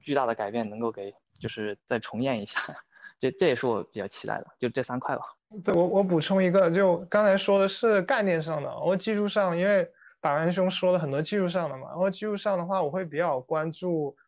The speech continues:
Speaker 2: 就是计算机视觉领域的，因为跟我们内容生成正相关嘛，然后每年都会有很多顶会，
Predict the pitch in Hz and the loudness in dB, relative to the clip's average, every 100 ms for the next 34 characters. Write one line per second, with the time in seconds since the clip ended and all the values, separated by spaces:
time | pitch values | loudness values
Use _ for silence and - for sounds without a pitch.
0 | _ _ _ 180 185 180 196 190 190 165 | _ _ _ -6 -6 -6 -4 0 0 0
1 | 160 - 175 135 131 123 127 143 135 147 | -6 -6 -6 -4 -6 -8 -8 -6 -6 -4
2 | 180 165 143 135 160 170 135 143 - 156 | -4 -2 -6 -6 -4 -2 -4 -8 -14 -12
3 | 156 139 147 202 165 151 143 143 143 139 | -10 -10 -8 -6 -6 -6 -8 -8 -8 -10
4 | 143 165 160 147 143 139 143 170 185 180 | -8 -2 0 0 -4 -6 -4 -4 -2 -2
5 | 151 127 156 156 127 - 165 | -4 -4 -8 -8 -14 -10 -8